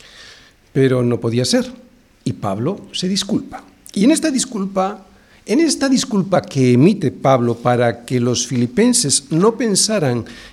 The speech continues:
que Timoteo no quería ir o que no quería servirles o que les había fallado, lo que vemos es una descripción del servicio cristiano.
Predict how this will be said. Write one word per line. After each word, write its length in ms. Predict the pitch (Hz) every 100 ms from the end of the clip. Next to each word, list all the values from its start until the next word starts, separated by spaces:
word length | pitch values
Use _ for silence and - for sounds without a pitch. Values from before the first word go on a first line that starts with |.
| -
que 120 | 131
Timoteo 500 | 147 131 131 208 170
no 180 | 147 175
quería 340 | 147 185 175
ir 360 | 139 190 151 117
o 80 | 110
que 100 | 135
no 120 | 165
quería 240 | 175 175
servirles 840 | 175 135 123 180 156 107 107 104 -
o 140 | 120
que 100 | -
les 200 | 127 117
había 240 | 110 180 180
fallado, 800 | 110 98 120 87 80 98 202 233 - - - -
lo 120 | - 127
que 100 | 147
vemos 280 | 180 214
es 240 | 254 233 - - -
una 300 | 226 269 185
descripción 960 | 135 - 127 123 - 208 151 120 127 170 - - - - _ - -
del 160 | 131 120
servicio 480 | - 110 117 123 110
cristiano. 460 | 117 - 214 160